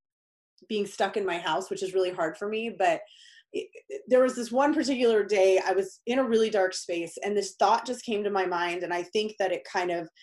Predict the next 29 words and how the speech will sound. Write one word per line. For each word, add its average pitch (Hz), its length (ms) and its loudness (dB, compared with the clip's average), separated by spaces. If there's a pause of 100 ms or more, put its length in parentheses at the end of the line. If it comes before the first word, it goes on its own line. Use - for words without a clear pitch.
(120)
speaks - 480 -4
to 226 80 -4
just 196 180 -4
the 208 100 2
whole 208 140 2
situation. 190 680 0
And 180 160 -4
I, 175 160 -4 (260)
'cause 196 200 -8 (180)
what 233 260 2
I 285 80 6
did 233 180 4
is 220 120 0
I 190 100 2
hit 202 160 -2
a 180 40 0
rock 156 380 -2
and 180 80 -6
it 143 160 -12
flipped 190 200 -6
my 160 100 -6
quad. 135 240 -6 (580)
And 214 140 2
I, 202 160 0 (140)
I 214 100 2
thought, 208 460 4 (280)
"What 220 380 2
if 185 340 2 (120)
that 196 320 2